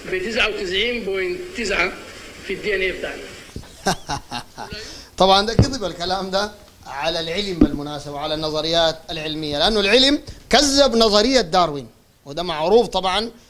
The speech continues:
Speaker 2: وكل الأطباء وكل علماء الطب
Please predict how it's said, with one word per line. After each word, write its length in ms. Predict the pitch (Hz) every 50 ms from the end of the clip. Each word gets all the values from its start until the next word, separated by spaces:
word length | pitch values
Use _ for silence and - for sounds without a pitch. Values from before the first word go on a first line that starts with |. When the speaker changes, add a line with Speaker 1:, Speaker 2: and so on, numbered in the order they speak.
| _ _ _ _ -
Speaker 2:
وكل 800 | 139 156 165 170 - - - 403 453 453 427 403 381 359 339 330 302
الأطباء 840 | 285 - 254 240 - 240 220 185 180 220 220 226 226 220 214 208 196
وكل 380 | - - 233 285 294 277 254
علماء 680 | 214 180 208 214 208 196 196 208 208 214 208 214 214 - _ _ _ _ _ _ _ 175
الطب 420 | 170 - - - - 226 240